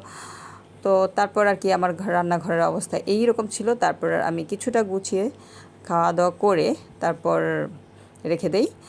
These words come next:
তো এদিকে, আম, ওনারা যারা এসেছিল তারা অনেকগুলো ফ্রুটস আইটেম নিয়ে এসেছিল, মানে কি বলবো, অনেক আইটেমই। আহ, অ্যাপেল থেকে শুরু করে গ্রেপস ছিল, অ্যাপেল ছিল, তারপর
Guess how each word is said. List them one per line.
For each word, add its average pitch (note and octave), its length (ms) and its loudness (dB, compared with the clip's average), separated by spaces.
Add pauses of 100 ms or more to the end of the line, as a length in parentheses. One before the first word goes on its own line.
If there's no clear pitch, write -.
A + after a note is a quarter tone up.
(240)
তো F3+ 180 2
এদিকে, F#3+ 760 0
আম, F3+ 360 -2
ওনারা F3+ 480 0 (140)
যারা F3 260 0
এসেছিল G3+ 380 -4
তারা F3+ 200 2
অনেকগুলো A3+ 560 0
ফ্রুটস F#3 360 -2
আইটেম F3 220 -2
নিয়ে E3+ 140 -2
এসেছিল, E3+ 360 -6 (460)
মানে E3 280 -8
কি F3+ 120 -2
বলবো, E3 480 0
অনেক E3+ 500 -4
আইটেমই। E3+ 400 -2
আহ, - 800 -4
অ্যাপেল F3 380 0
থেকে F3 180 -4
শুরু F3 300 -4
করে F3 400 2 (480)
গ্রেপস E3+ 540 2
ছিল, E3 220 -4
অ্যাপেল E3+ 420 0
ছিল, E3 440 0 (600)
তারপর D#3 760 2